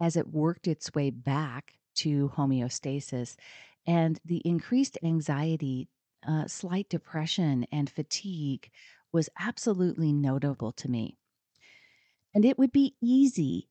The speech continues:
for me to look at the overall numbers and conclude that I successfully moderated.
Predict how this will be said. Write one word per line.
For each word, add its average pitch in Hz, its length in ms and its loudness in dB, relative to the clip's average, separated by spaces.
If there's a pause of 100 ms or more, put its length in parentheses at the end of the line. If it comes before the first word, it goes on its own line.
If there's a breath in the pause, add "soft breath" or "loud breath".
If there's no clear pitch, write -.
for 170 220 2
me 151 520 4
to 170 180 4
look 151 440 0
at 151 180 -2
the 147 180 -4
overall 165 560 0
numbers 165 720 0
and 156 180 0
conclude 151 680 0
that 143 160 -2
I 139 80 -2
successfully 147 680 -4
moderated. 175 920 2